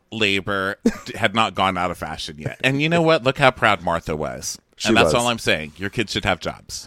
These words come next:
Speaker 2: I feel like
Speaker 1: Okay? There'd be
Speaker 2: Martha
Speaker 1: less violence in the streets. <laughs>
Speaker 2: Martha was not. I don't, I feel like Martha was, like, has, I feel like none of the children have ever complained to Varys before. They've always, like, he just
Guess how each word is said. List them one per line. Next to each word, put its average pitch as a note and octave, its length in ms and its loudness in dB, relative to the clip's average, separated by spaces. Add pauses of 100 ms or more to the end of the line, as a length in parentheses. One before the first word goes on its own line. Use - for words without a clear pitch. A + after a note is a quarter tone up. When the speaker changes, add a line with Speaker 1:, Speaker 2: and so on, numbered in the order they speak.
(120)
Speaker 2:
I A2 80 0
feel C3+ 140 6
like D3+ 80 8
Speaker 1:
Okay? - 20 -2
There'd - 20 -2
be G#2+ 40 2
Speaker 2:
Martha G2+ 320 6 (100)
Speaker 1:
less B2+ 140 0
violence B2 440 2
in C3 80 -4
the C3+ 60 -8
streets. G#2+ 680 -2 (260)
<laughs> - 40 -6 (840)
Speaker 2:
Martha F4 340 6
was A#2+ 140 4
not. G2 260 8
I G2+ 80 6
don't, C#3+ 240 4
I A#2 100 8
feel C#3+ 140 4
like D#3+ 100 4
Martha G2+ 460 8
was, E2+ 260 2
like, A2+ 260 0
has, C3+ 300 6 (140)
I C3+ 120 8
feel F#3+ 120 4
like D3 120 4
none B2 220 8
of C3 80 8
the C3 60 8
children A2 360 6
have F2 120 2
ever F#2+ 200 6
complained E2 640 0 (220)
to G2+ 100 -2
Varys E2+ 380 4
before. D2+ 380 0
They've A2 200 8
always, C#3+ 320 12
like, B2 140 8
he B2+ 60 0
just C3 220 0